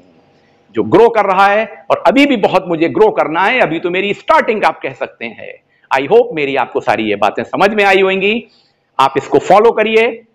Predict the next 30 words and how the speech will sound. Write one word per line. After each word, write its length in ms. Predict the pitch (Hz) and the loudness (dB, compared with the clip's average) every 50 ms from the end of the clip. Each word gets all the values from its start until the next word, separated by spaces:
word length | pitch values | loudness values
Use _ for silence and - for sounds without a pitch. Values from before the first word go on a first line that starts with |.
| _ _ 190 | _ _ 2
और 360 | 196 185 165 131 - - - - | 4 4 4 4 2 0 -4 -6
अपने 240 | - - 135 135 127 | -6 -4 -6 -6 -6
चैनल 400 | - - 254 262 247 247 226 185 | -2 2 2 4 4 4 2 2
के 140 | - 175 151 | 0 0 0
लिए 140 | 143 139 - - | 2 2 2 2
आगे 220 | 156 185 202 196 180 | 2 2 2 2 0
बढ़िए। 440 | 147 139 123 117 113 117 117 127 - - | 0 -2 -4 -4 -4 -6 -6 -6 -4 -4
अगर 240 | 190 233 349 339 302 | 0 2 4 4 4
आपको 320 | 254 226 - - - 190 | 4 2 2 0 -4 -4
कोई 180 | - 165 151 139 | -2 -4 -6 -4
कन्फ्यूजन 540 | - 151 139 135 - 214 233 196 233 226 202 | -6 -8 -6 -4 -4 -4 0 0 0 2 2
है, 180 | 196 208 214 202 208 - _ _ - | 2 0 0 -2 -6 -12 _ _ -6
किसी 220 | 294 196 247 240 | -4 -2 0 0
भी 80 | 208 196 | 0 2
तरह 280 | 196 202 190 190 185 175 | 2 2 2 2 0 -2
की 420 | - 175 175 180 180 185 156 - _ _ _ _ _ _ _ - | -4 -6 -6 -6 -6 -8 -12 -14 _ _ _ _ _ _ _ -16
इक्विपमेंट 520 | - _ - 302 359 - - 226 220 208 | -8 _ 2 2 2 4 0 -2 -4 -2
से 80 | - 196 | -2 0
रिलेटेड 440 | 170 175 175 180 175 180 190 175 - | 0 2 0 0 0 0 -2 -2 -2
कोई 240 | - 269 285 277 269 | 2 2 2 4 2
भी 120 | 262 247 | 0 -2
कन्फ्यूजन 520 | - 214 190 180 - 180 190 185 196 185 190 | -2 -2 -2 -2 -2 -4 -2 0 0 0 0
है 140 | 190 196 185 | 0 0 -2
कि 140 | 190 - 165 | -2 -2 -4
हम 160 | 151 151 151 | -4 -4 -2
कैसे 320 | - 247 254 220 - 214 | 0 0 0 2 2 0
किस 180 | - 175 - - | 0 0 -2 0
काम 220 | - 165 180 185 | 2 2 2 2
को 120 | 170 - 175 | 2 0 0
करें, 300 | 180 175 170 180 185 | 2 2 2 0 0